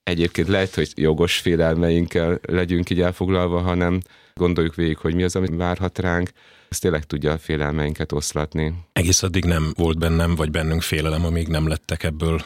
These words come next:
Speaker 2: látható bajok. Addig csak olvasgattunk erről, arról, hogy ez így lesz nehéz, meg úgy lesz nehéz, de nem féltünk tőle. Aztán, amikor jöttek a bajok, a nehézségek, akkor láttuk ennek a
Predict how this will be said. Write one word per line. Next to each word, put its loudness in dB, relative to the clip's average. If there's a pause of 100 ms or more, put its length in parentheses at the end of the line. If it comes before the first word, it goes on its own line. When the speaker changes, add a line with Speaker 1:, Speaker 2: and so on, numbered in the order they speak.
Speaker 2:
látható -2
bajok. -2
Addig -2
csak -2
olvasgattunk 0
erről, -2
arról, 0
hogy -2
ez 2
így 0
lesz 2
nehéz, 0
meg 0
úgy 2
lesz 2
nehéz, 2
de 4
nem 2
féltünk -4
tőle. -4
Aztán, -2
amikor 0
jöttek 0
a 0
bajok, 2
a 0
nehézségek, 2 (460)
akkor -2
láttuk -2
ennek 0
a 2